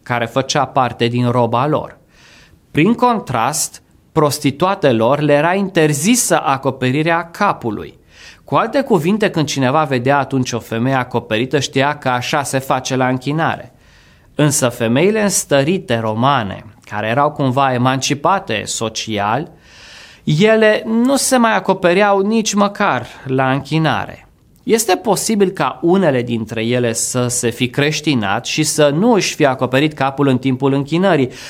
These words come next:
Astfel, Pavel încerca să corecteze această atitudine pentru a proteja integritatea comunității creștinilor.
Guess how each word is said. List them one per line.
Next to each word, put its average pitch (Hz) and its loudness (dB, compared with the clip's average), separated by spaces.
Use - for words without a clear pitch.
Astfel, 196 0
Pavel 185 0
încerca 170 0
să 180 -4
corecteze 175 0
această 120 0
atitudine 139 0
pentru 151 2
a 143 2
proteja 135 0
integritatea 156 0
comunității 123 -2
creștinilor. 139 -4